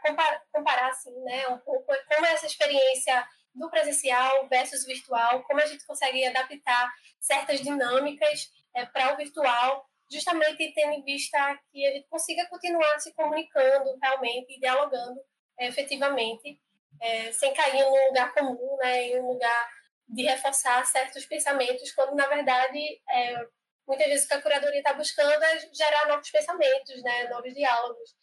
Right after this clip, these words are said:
é, olhar pra coisas que não foram pensadas ainda, por mais que a gente fale de coisas que a gente, que já passaram, né, se ancorem nessa experiência, nessa vivência, é massa também pensar a curadoria como esse espaço de criação de saber, né?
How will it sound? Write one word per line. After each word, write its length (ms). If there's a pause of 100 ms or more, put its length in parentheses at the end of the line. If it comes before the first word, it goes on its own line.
(260)
é, 340 (320)
olhar 320
pra 160
coisas 320
que 80
não 160
foram 280
pensadas 480
ainda, 380
por 140
mais 160
que 60
a 40
gente 200
fale 260
de 100
coisas 340
que 180
a 80
gente, 480 (400)
que 80
já 140
passaram, 680
né, 160
se 140
ancorem 440
nessa 280
experiência, 600
nessa 220
vivência, 520 (260)
é 60
massa 300
também 240
pensar 220
a 40
curadoria 560
como 220
esse 360
espaço 480
de 160
criação 360
de 60
saber, 400
né? 120